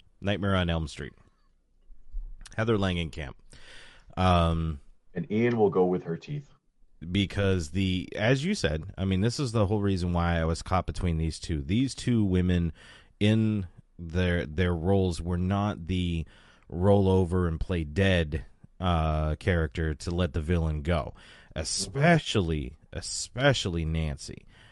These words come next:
Speaker 1: Uh, she set up fucking booby traps. She said, "I'm going in and I'm getting that burnt fucker and I'm pulling him out. I need you here to kill him." She had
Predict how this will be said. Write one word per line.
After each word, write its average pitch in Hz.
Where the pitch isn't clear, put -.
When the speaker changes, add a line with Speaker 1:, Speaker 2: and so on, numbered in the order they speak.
Speaker 1:
Uh, 80
she 160
set 113
up 104
fucking 90
booby 95
traps. -
She 127
said, 110
"I'm 139
going 123
in 110
and 98
I'm 127
getting 107
that 95
burnt 95
fucker 92
and 92
I'm 107
pulling 117
him 87
out. 104
I 110
need 110
you 101
here 95
to 76
kill 127
him." 64
She 160
had 120